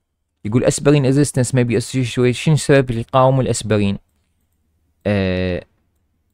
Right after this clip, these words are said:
إذا أسبرين، إذا مريض عنده أسبرين resistance، شو راح يصير عنده؟ bleeding، لو factor deficiency، لو thrombocytosis،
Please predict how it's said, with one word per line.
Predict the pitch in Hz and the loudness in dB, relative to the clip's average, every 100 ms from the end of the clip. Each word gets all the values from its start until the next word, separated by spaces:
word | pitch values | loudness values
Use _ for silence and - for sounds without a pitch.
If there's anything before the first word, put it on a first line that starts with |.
| - | -2
إذا | 113 - | 0 0
أسبرين، | - 120 123 | 0 0 2
إذا | 107 110 | 2 2
مريض | 120 131 | 2 0
عنده | 90 120 | 0 -2
أسبرين | 113 120 117 117 | -2 0 0 0
resistance، | 117 123 - | 0 -2 -2
شو | 101 - | -2 -2
راح | 135 | -4
يصير | 117 - | -4 -4
عنده؟ | 80 95 | -2 -2
bleeding، | 92 110 123 120 127 120 | -2 -2 -2 0 0 -2
لو | 95 | -4
factor | 92 101 98 98 90 | -4 -4 -4 -6 -8
deficiency، | 92 - 117 123 | -10 -6 -4 -4
لو | 117 104 | -4 -4
thrombocytosis، | 101 98 95 98 95 101 117 123 - 127 | -4 -4 -4 -4 -6 -4 -4 -6 -6 -10